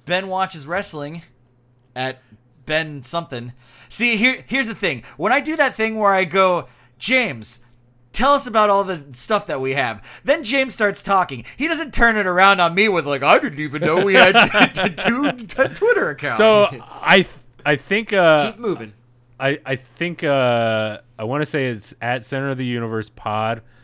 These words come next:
Speaker 2: and then there's also, and then Ben's handle is at Center Club, I think.
Speaker 1: Yeah, that's the
Speaker 2: And
Speaker 1: ticket.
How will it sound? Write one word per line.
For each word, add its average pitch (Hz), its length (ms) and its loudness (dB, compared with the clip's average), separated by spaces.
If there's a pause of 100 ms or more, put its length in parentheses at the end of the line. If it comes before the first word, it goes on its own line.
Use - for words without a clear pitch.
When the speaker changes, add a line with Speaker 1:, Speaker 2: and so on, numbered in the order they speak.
(380)
Speaker 2:
and 107 120 -10
then 110 120 -4
there's 110 160 -4
also, 113 460 -4 (100)
and 107 180 -6
then 104 160 -8
Ben's 113 380 -6
handle 104 380 -8
is 92 160 -12 (120)
at 101 400 -10 (120)
Center 104 440 -10
Club, 95 480 -8
I 87 140 -14
think. 85 360 -20 (600)
Speaker 1:
Yeah, 113 300 -8
that's 95 160 -10
the 95 80 -10
Speaker 2:
And 95 80 -12
Speaker 1:
ticket. 95 280 -14